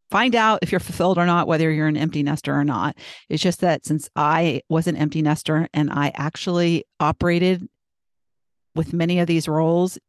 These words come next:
over my period of time, there was probably, like, thirteen years where <laughs> I was just so unfulfilled and searching. And so I, I, when I started to get my,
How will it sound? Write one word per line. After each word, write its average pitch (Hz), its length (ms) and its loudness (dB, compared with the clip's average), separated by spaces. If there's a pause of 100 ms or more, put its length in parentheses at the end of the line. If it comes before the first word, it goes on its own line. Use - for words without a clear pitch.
(280)
over 165 240 0
my 151 160 2
period 165 320 -2
of 151 100 -4
time, 151 220 0
there 156 100 -2
was 156 80 -8
probably, 156 200 -2
like, 143 100 -8
thirteen 151 440 -2
years 160 460 0 (600)
where 156 520 2
<laughs> 170 200 -4
I 170 160 2
was 233 120 0
just - 200 -2
so 160 320 2
unfulfilled 151 600 0
and 147 200 -2 (220)
searching. 190 580 -2 (1040)
And 208 200 0
so 196 260 4
I, 185 300 2
I, 180 420 2
when 175 180 0
I 175 80 4
started 180 420 2
to 170 720 4
get - 220 -4
my, 165 600 2